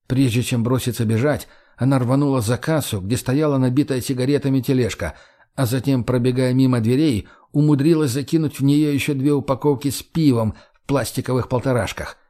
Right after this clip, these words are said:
и только после этого поспешила к разбитому окну. Благо мертвяки, что находились снаружи, умом и сообразительностью не отличались. Да, на звук они отреагировали,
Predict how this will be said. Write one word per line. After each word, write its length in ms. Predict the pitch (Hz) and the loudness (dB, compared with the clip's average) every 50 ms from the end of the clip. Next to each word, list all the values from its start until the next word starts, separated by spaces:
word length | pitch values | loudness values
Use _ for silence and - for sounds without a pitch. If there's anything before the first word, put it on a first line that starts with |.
| _ _ | _ _
и 120 | - 104 95 | -8 -8 -4
только 320 | - 139 156 160 147 156 | -2 -2 -2 0 -2 -4
после 380 | 135 147 139 - 135 127 123 123 | -4 -4 -4 -2 0 0 0 0
этого 380 | 123 120 - 117 107 107 101 - - _ _ _ | 0 0 0 0 0 0 -2 -4 -10 _ _ _
поспешила 560 | 123 117 - - 127 - - 131 120 113 104 | -4 -4 -4 -4 -6 -4 -2 -2 -2 -2 -2
к 100 | - - | -2 -2
разбитому 560 | 117 113 101 104 101 110 92 107 104 107 104 | -2 -2 0 0 0 0 0 0 0 0 0
окну. 420 | 98 92 - - 82 - - - _ _ _ _ _ _ _ - | -2 -4 -6 -8 -10 -10 -14 -20 _ _ _ _ _ _ _ -2
Благо 380 | 98 120 135 156 156 160 151 | 0 2 4 4 2 2 0
мертвяки, 540 | 151 156 151 131 - 139 135 113 - 160 151 | 0 0 0 -2 -2 -2 -2 0 2 2 2
что 220 | 135 - - 135 | 2 0 0 0
находились 560 | 131 131 127 - 135 131 135 143 143 139 - - | 0 -2 -2 -2 -2 0 2 2 2 2 0 0
снаружи, 640 | - 120 117 131 170 175 131 110 113 110 - - - | -2 0 0 2 2 2 2 2 0 -2 -4 -6 -4
умом 340 | - 135 131 139 147 151 143 | 0 0 2 2 2 0 -2
и 120 | - 135 | -4 -6
сообразительностью 920 | - - 127 117 113 120 107 110 160 139 - 127 120 117 107 - - 123 | -6 -4 -2 -2 0 0 0 0 -2 -2 0 0 0 -2 -2 -4 -2 -2
не 120 | 123 131 127 | 0 0 0
отличались. 680 | 120 113 123 117 - - 110 80 67 - - - - _ _ _ _ _ _ _ _ - | 0 -2 -2 -2 -2 -2 -2 -4 -4 -6 -10 -14 -14 _ _ _ _ _ _ _ _ 0
Да, 380 | - 170 170 135 92 76 - - - _ - - - | 2 2 2 2 0 -4 -8 -12 -18 _ -20 -6 -2
на 120 | 139 135 | -2 -2
звук 260 | 107 143 156 147 - | 0 0 -2 -2 0
они 160 | 127 127 139 | 0 0 0
отреагировали, 880 | 135 127 - 120 123 113 113 117 151 185 170 131 113 107 98 92 87 - | 0 0 0 -2 0 0 0 0 0 0 0 0 0 -2 -2 -4 -6 -8